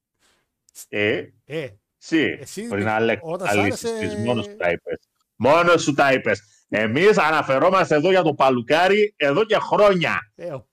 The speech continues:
Speaker 2: ο Πάνεφε Μαρτίνες δεν ήξερε κανείς, δεν πάλευε καν καλά. Καλά που πήγε τα
Speaker 1: Δεν
Speaker 2: τα
Speaker 1: με ενδιαφέρει.
Speaker 2: Εντάξει,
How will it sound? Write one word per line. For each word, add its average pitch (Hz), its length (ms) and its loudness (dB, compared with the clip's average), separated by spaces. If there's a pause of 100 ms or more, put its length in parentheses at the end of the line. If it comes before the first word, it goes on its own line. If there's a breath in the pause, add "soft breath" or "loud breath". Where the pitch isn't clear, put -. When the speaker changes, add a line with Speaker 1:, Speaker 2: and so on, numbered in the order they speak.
Speaker 2:
ο 165 140 -6
Πάνεφε 180 460 -2
Μαρτίνες 170 420 -4
δεν 180 140 -8
ήξερε 190 240 -8
κανείς, 185 340 -6
δεν 143 300 -10
πάλευε 165 320 -4
καν 170 180 -8
καλά. 240 400 -6
Καλά 220 220 -6
που 185 60 -6
πήγε 208 200 -10
τα 208 120 -8
Speaker 1:
Δεν 226 260 4
Speaker 2:
τα 285 60 2
Speaker 1:
με 269 100 4
ενδιαφέρει. 220 1120 0
Speaker 2:
Εντάξει, 196 320 -20